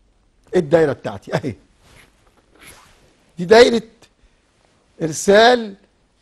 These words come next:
إشارة معدلة تعديل اتساعي. بص كده معايا.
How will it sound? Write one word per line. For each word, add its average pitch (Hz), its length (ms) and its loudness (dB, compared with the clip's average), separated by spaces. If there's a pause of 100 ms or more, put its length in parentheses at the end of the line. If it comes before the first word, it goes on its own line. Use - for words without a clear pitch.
(160)
إشارة 196 640 2
معدلة 151 880 -2 (160)
تعديل 165 840 -4 (100)
اتساعي. 165 760 0 (840)
بص 135 320 -14
كده 143 200 -8
معايا. 175 420 -4